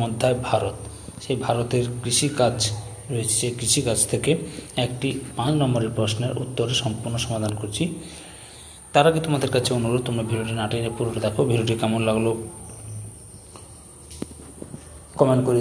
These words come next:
জানিও, একটা লাইক দাও এবং ভিডিওটি শেয়ার করো। আলোচনা শুরু করছি। প্রশ্ন, ভারতের আগু চাষের অনুকূল ভৌগোলিক পরিবেশের বর্ণনা দাও।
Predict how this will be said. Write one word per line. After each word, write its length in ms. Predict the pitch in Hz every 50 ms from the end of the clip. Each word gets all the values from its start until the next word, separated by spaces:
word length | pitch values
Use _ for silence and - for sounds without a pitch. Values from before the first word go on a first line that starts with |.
| 120 117
জানিও, 240 | 110 110 117 151 135 - - - - - -
একটা 140 | - - 131 120 117
লাইক 160 | 113 113 110 117
দাও 100 | 127 135
এবং 120 | 135 120 110 -
ভিডিওটি 220 | 123 117 120 - 123 123 - - - - - - - - - - - - - - -
শেয়ার 200 | - 139 127 120 123 110
করো। 140 | 104 107 - - - - - - - - - - - - -
আলোচনা 320 | - 139 139 135 147 139
শুরু 180 | 123 - 123 113
করছি। 240 | 107 110 107 - 131 147 - - -
প্রশ্ন, 240 | - 131 - - 123 110 123 - - - - 127 98
ভারতের 360 | 117 120 131 123 131 143 143 143 127
আগু 280 | 120 113 117 117 123 127 127 - -
চাষের 340 | - 113 110 - 120 107 104 107 - - - 131
অনুকূল 320 | 127 127 127 127 135 143 - - 120
ভৌগোলিক 420 | 117 117 107 - 117 113 113 - - -
পরিবেশের 920 | 120 123 127 123 - 107 - - - - - - - - - - - 127 147 156 156
বর্ণনা 340 | 131 123 117 113 113 110 104
দাও। 180 | 95 - -